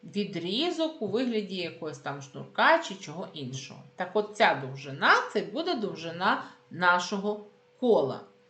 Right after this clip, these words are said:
Інакше кажуть, що довжина кола — це ніби як периметр кола. Ніби як периметр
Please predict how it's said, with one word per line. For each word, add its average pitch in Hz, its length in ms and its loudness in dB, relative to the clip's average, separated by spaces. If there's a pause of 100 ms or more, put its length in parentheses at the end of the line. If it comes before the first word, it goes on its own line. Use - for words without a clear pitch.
(440)
Інакше 339 480 4
кажуть, 240 680 4 (200)
що - 300 -6
довжина 233 640 6
кола — 415 420 6
це 269 160 8
ніби 277 260 0
як 254 280 0
периметр 262 880 2
кола. 156 500 4 (440)
Ніби 311 480 0 (140)
як 170 280 -4
периметр 214 580 0